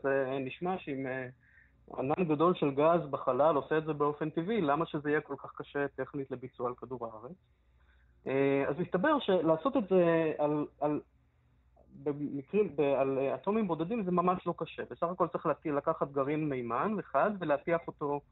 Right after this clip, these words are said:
על, אה, גרעין אחר, אה, הכוונה למימן, אה, איזוטופים מסוימים של מימן,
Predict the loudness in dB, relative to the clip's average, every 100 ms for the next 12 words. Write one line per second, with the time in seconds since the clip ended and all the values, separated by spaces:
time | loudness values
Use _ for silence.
0 | _ _ -20 _ 0 2 4 2 2 2
1 | 2 2 2 4 4 4 2 -2 -6 -6
2 | -6 -6 -6 -8 -10 -14 -16 -14 -8 -4
3 | 0 2 2 0 -2 -4 -2 -2 -4 -6
4 | -6 -8 -8 -8 -8 -4 -4 -4 -4 -2
5 | -4 -6 -8 -8 -8 -6 -4